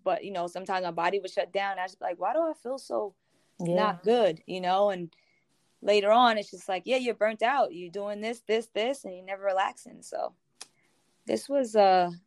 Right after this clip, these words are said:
Speaker 1: so yeah, definitely practicing self-care, taking care of your mental health for sure are very important things that you do. And,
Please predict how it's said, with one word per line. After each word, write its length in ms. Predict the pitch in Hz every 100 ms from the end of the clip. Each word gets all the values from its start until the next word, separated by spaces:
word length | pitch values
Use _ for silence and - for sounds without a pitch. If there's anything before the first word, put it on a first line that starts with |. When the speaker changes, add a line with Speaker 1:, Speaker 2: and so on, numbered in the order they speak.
| _
Speaker 1:
so 160 | - 233
yeah, 260 | 226 185
definitely 720 | 175 220 240 247 233 233 226 -
practicing 480 | - 202 202 185 190
self-care, 600 | 175 180 170 170 180 180
taking 280 | 180 185 175
care 140 | 190
of 40 | 175
your 80 | 170
mental 220 | 170 170
health 320 | 170 165 170
for 80 | -
sure 460 | - - 170 160 156 _ _ _ _ _ -
are 160 | 165
very 260 | 160 180 180
important 400 | 170 175 160 165
things 380 | 170 165 160 -
that 340 | 165 160 -
you 120 | 170
do. 240 | 165 170 170
And, 180 | 180